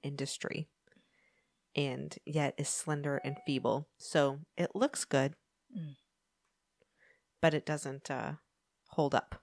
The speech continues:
Speaker 2: Has no strength in it.
Speaker 1: Yeah. Yeah.
Speaker 2: Yeah.
Speaker 1: So what he's in-, insinuating, if that's true, if that's what they're insinuating, it's that Bildad is saying, "Hey, you, your, f-, your faith has looked good for quite a while,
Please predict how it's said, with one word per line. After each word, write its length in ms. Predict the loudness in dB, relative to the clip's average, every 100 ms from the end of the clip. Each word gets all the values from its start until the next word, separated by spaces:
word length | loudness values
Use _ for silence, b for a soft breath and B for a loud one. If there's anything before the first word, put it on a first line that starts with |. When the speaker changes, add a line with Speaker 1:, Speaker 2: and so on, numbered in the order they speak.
| _
Speaker 2:
Has 220 | -10 -8
no 100 | -6
strength 540 | -4 -2 -4 -6 -10
in 60 | -14 -10
it. 80 | -6
Speaker 1:
Yeah. 160 | -6 -8 -16 _ _ _ 0
Yeah. 160 | 0 0 B B
Speaker 2:
Yeah. 60 | B
Speaker 1:
So 140 | 8
what 100 | 10
he's 220 | 8 0 -2
in-, 220 | 0 2 0
insinuating, 640 | 0 2 4 6 4 2
if 80 | 4
that's 300 | 4 4 0
true, 280 | -2 0 0
if 120 | -2
that's 260 | -4 -4
what 140 | -2 0
they're 140 | -2
insinuating, 500 | -4 -4 -4 -4 -6
it's 200 | -8 -8
that 180 | -6 -6 -6 B B B 2
Bildad 380 | 4 6 4
is 80 | 2
saying, 320 | 0 0 0 -4
"Hey, 240 | -2 0
you, 600 | 0 -2 -6 -4 -4 -6
your, 200 | -4 -2
f-, 160 | -2 -4 _ _ -10
your 100 | -6
faith 200 | 0 2
has 160 | 2 0
looked 280 | -2 -4 -2
good 220 | 2 2
for 140 | 0 -6
quite 240 | 2 4
a 60 | 6
while, 400 | 6 6 0